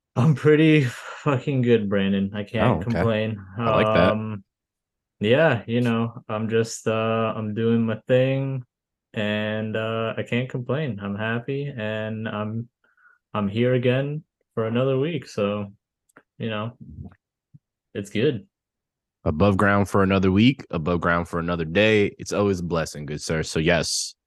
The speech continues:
Speaker 1: And how
Speaker 2: don't
Speaker 1: about
Speaker 2: take that
Speaker 1: you?
Speaker 2: for granted. I'm, I'm great. I'm great. Uh, I, I find myself to be in a recent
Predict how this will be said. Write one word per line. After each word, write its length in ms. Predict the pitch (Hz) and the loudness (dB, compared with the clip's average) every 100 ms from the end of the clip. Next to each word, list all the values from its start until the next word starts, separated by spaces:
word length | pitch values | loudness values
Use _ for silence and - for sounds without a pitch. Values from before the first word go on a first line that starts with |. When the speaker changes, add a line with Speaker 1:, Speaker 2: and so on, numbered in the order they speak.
| _ - - - - _ | _ -20 -20 -20 -20 _
Speaker 1:
And 100 | 101 | -2
how 60 | 95 | 2
Speaker 2:
don't 60 | 90 | 4
Speaker 1:
about 80 | 104 | 4
Speaker 2:
take 120 | 87 | 4
that 160 | 90 | 2
Speaker 1:
you? 40 | 85 | 2
Speaker 2:
for 60 | |
granted. 420 | 85 90 76 73 - - | 0 -2 -2 -4 -10 -2
I'm, 340 | 104 143 185 - | 4 4 4 2
I'm 340 | 92 160 190 | 2 4 4
great. 340 | 107 107 95 - _ _ _ _ | 6 6 4 0 _ _ _ _
I'm 220 | - 85 90 | -4 -2 2
great. 380 | 95 104 - - | 4 4 0 -2
Uh, 480 | 87 85 82 78 82 _ _ - | 0 0 0 0 -4 _ _ -2
I, 180 | 95 - | 0 4
I 80 | 131 | 2
find 440 | 113 165 170 165 156 | 4 8 8 8 4
myself 540 | 131 127 - 131 - | 2 2 0 -2 -2
to 80 | 120 | -6
be 400 | 95 113 110 98 | -4 -2 -2 -2
in 100 | 95 | -4
a 140 | 92 | -6
recent 680 | 87 104 104 - 98 82 | -4 -4 -4 -2 -4 -4